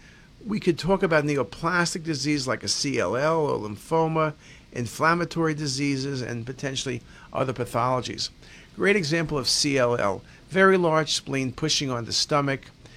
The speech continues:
You notice a salt and pepper appearance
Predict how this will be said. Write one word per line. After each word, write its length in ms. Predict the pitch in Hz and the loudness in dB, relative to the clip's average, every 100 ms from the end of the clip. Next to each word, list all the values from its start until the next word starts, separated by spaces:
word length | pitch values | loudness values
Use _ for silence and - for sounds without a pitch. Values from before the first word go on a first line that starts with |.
| - - - - | -20 -20 -14 -4
You 120 | 180 | 0
notice 460 | 170 185 202 175 151 | 4 6 6 6 2
a 80 | |
salt 440 | 135 - 180 165 156 | 4 4 4 2 0
and 140 | 123 | -6
pepper 420 | - 160 156 139 | -2 -2 -2 -2
appearance 760 | 110 - 160 160 170 202 - | -2 -2 -2 0 -2 -2 -4